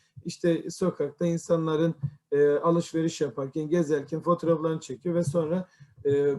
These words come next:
bu tipin duruşu işte daha çok içe kapandı, bu tipin duruşu sosyal gibisinden analizler yapılıyor.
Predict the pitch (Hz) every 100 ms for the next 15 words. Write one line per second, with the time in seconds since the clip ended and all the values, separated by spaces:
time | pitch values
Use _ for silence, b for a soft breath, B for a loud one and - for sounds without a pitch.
0 | - 185 185 165 151 170 160 165 165 180
1 | 170 175 151 165 165 170 170 - 175 -
2 | 143 139 131 160 175 180 170 170 151 160
3 | 160 175 - 165 160 - 147 147 147 165
4 | 165 - 160 196 - 170 175 170 165 180
5 | 156 117 135 147 208